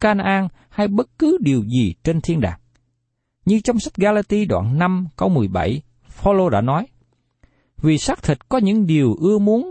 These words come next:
trái với những điều của Thánh Linh. Thánh Linh có những điều ưa muốn trái với của xác thịt. Hai bên trái nhau giường ấy, nên anh em không làm được điều mình muốn." Cái từ ngữ trái với trong câu này thật ra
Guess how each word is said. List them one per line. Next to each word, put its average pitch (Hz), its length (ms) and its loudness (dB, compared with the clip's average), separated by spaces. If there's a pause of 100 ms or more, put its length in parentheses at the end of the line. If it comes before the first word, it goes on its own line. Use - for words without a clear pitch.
(120)
trái 262 220 0
với 262 160 0
những 190 260 0
điều 135 240 2
của - 140 -8
Thánh 214 240 -2
Linh. 190 140 0 (600)
Thánh 311 140 -2
Linh 254 260 2
có 254 120 0
những 214 260 2
điều 135 220 2
ưa 196 220 2
muốn 226 380 0 (220)
trái 254 280 2 (160)
với 233 280 0
của 123 240 -2
xác - 240 -4
thịt. - 140 0 (640)
Hai 214 240 0
bên 214 280 0
trái 240 260 -2
nhau 233 240 2
giường 131 220 0
ấy, 143 260 -2 (460)
nên 190 140 2
anh 226 180 2
em 220 240 0
không 233 300 0
làm 131 260 2
được 113 200 0 (100)
điều 147 280 2
mình 101 180 0
muốn." 127 220 0 (1080)
Cái 294 160 0
từ 165 160 2
ngữ 131 380 2 (140)
trái 262 220 0
với 240 260 0
trong 220 180 -2
câu 220 160 -2
này 120 340 -2 (160)
thật - 200 -6
ra 190 300 -2